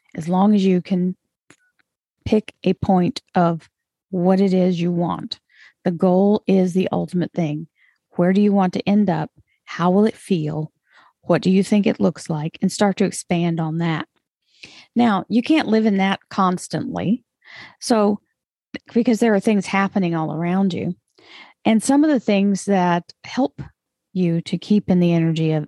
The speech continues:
of constantly growing in the po-, in the positive are affirmations. So this is another term you'll hear me use a lot.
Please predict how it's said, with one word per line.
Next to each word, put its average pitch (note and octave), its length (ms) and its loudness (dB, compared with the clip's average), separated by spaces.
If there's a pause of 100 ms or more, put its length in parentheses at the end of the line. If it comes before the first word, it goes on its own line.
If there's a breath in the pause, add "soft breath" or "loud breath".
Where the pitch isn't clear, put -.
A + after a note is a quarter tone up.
(120)
of D#3+ 180 -2 (1400)
constantly F#3+ 800 -2
growing D#3+ 680 0
in F3 180 2
the E3 80 0
po-, - 220 -4
in E3 140 0
the D3+ 80 0
positive D3 540 -4 (460 loud breath)
are F#3+ 180 0
affirmations. F#3+ 1040 0 (500 loud breath)
So F#3 120 -2
this F3+ 220 0
is F#3 100 2
another G3 440 2
term F#3 400 0
you'll E3 140 -2
hear D#3+ 200 -4
me D#3+ 120 -2
use D#3+ 300 -4
a - 40 -10
lot. C#3+ 280 -12